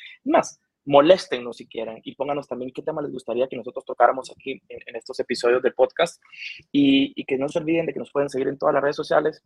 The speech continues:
de Cero Cripto. Estamos en LinkedIn, estamos en Twitter, estamos en Instagram. Y pues vamos a tratar de traerles lo mejor y las últimas noticias de la tecnología de blockchain y sobre todo cómo es que blockchain aplica para los negocios y lo que ya se está haciendo en el mundo.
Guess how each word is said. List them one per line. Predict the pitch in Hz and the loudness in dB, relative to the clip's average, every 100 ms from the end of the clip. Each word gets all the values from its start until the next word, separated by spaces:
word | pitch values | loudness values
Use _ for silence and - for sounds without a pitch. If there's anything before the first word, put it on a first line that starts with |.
| _ | _
de | 117 | -8
Cero | 127 123 | -6 -4
Cripto. | 143 147 143 151 - - | -4 -4 -4 -6 -8 -20
Estamos | - - 120 120 | -18 -4 -4 -2
en | 123 | -4
LinkedIn, | 131 131 135 131 - | -4 0 -2 -2 -6
estamos | - 117 120 | -8 -8 -6
en | |
Twitter, | 120 143 135 - | 0 4 4 2
estamos | - 117 120 | -6 -8 -4
en | 131 | -2
Instagram. | 151 135 139 143 143 - _ - _ | -2 2 4 4 4 -2 _ -20 _
Y | 110 - | -20 -18
pues | - - - _ _ | -20 -20 -20 _ _
vamos | 127 143 143 | 0 2 0
a | |
tratar | 135 120 123 | -2 -2 0
de | 127 | 0
traerles | - 117 127 135 - _ _ | 0 0 2 0 -4 _ _
lo | 127 135 | -4 -2
mejor | 135 127 165 165 - | 0 4 4 4 -2
y | - | -8
las | 127 - | -6 -6
últimas | 151 160 147 | -6 -4 -4
noticias | 131 139 127 | -6 -8 -8
de | 123 | -8
la | 117 | -8
tecnología | 120 113 113 135 | -8 -10 -8 -2
de | 131 | 0
blockchain | 135 151 180 175 _ _ | -2 -4 -10 -14 _ _
y | - | -6
sobre | 127 117 | -2 -2
todo | - 135 | 0 -2
cómo | - 135 | -2 -4
es | 131 | -4
que | - | -6
blockchain | 123 127 - 139 - | -2 -2 -2 -12 -12
aplica | 113 - 120 123 120 | -12 -8 -6 -4 -4
para | - 110 101 - | -4 -6 -6 -10
los | 113 120 117 | -6 -4 -4
negocios | 113 120 117 131 - | -4 -4 -6 -10 -12
y | |
lo | 120 | -14
que | - | -10
ya | 107 | -10
se | - | -10
está | 113 101 | -8 -8
haciendo | - 117 110 | -8 -10 -12
en | |
el | 107 | -10
mundo. | 107 - | -14 -16